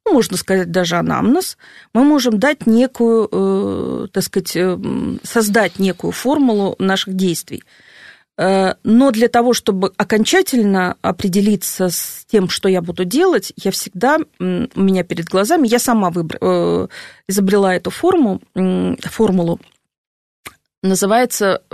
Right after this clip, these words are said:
э, «Ответь на три, э, вопроса:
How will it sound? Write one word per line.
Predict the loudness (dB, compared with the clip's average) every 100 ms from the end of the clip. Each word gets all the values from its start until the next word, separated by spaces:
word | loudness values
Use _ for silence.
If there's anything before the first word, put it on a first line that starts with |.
| -8
э, | -2 0 0
«Ответь | -2 0 -2 0
на | -4
три, | -2 -2 -2 -2
э, | -4 -2 -2 -2 -4 -10 -18 -20 _
вопроса: | -4 0 0 0 -2 -6 -8